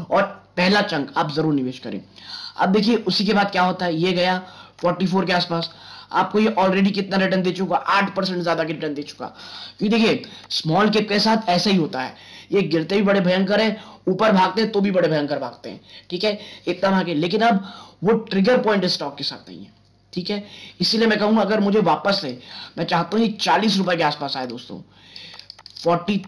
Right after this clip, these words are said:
थर्टी एट to forty, ये वो level है जहाँ मैं personally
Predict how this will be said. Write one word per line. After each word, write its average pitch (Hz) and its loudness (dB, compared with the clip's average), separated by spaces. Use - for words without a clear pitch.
थर्टी 208 -2
एट 202 0
to 220 2
forty, 151 -2
ये 175 0
वो 220 4
level 202 4
है 214 2
जहाँ 190 2
मैं 190 2
personally 190 0